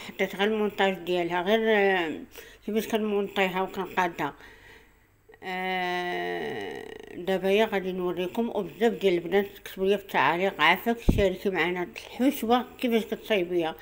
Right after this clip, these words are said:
التوابل ديال الحشوه كيفاش كاين، كيف كيكونوا". هذاك الشيء علاش دابا غادي ندير واحد، آه، البسطيله. داك الشيء علاش، آه،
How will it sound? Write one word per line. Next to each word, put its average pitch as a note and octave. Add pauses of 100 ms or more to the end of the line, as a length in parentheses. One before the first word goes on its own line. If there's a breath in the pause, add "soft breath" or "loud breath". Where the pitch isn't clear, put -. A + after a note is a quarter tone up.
(380 loud breath)
التوابل G#3+
ديال F#3+
الحشوه A#3
كيفاش A#3
كاين، A3
كيف -
كيكونوا". A#3 (840 loud breath)
هذاك G#3+
الشيء G#3+
علاش G3
دابا F#3
غادي F3+
ندير F3
واحد، F3 (160)
آه، E3 (720)
البسطيله. E3+ (180)
داك F3+
الشيء D#3
علاش، -
آه، E3+